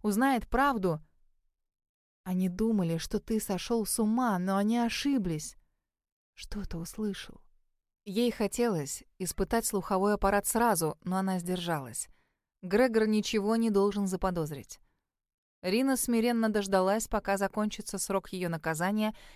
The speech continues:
и лишь после этого отправилась на смену.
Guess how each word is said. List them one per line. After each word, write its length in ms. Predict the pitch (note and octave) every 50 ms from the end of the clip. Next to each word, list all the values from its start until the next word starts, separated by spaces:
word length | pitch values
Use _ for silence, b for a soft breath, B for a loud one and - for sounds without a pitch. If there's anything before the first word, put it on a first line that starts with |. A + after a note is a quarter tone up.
| B B
и 100 | G#3+ G#3
лишь 220 | A3+ B3 A#3 -
после 340 | - A#3 G#3+ G3+ - - F3
этого 400 | - - G3 G#3+ - - A3+ A#3+
отправилась 640 | - - G#3 - - F3+ E3+ D#3+ D#3 D#3+ E3+ D#3+ -
на 120 | F3+ E3+
смену. 380 | D#3 - - D#3+ D3+ C3 B2+